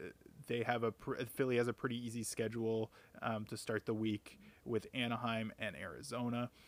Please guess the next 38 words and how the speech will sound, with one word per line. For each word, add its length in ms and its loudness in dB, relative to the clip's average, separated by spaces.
Um, 420 -2
but 200 -2
it 100 -2
sounds 240 4
like 140 4
Hart 400 6
is 180 0
back 280 0
healthy 360 0
again. 240 2
He 80 2
was 140 0
activated 420 2
off 240 0
I 200 0
R. 320 2
Um, 340 0
so 600 2
he, 300 0
he's 200 -2
probably 380 4
gonna 180 0
play. 320 4
I 160 2
imagine 360 2
Ersson 380 -2
will 80 -2
get 200 -4
sent 260 -4
down, 380 -2
uh, 260 -2
f-, 100 -10
uh, 80 -2
fairly 420 -2
soon. 380 -2
I 100 -2
guess, 300 -2
uh, 280 2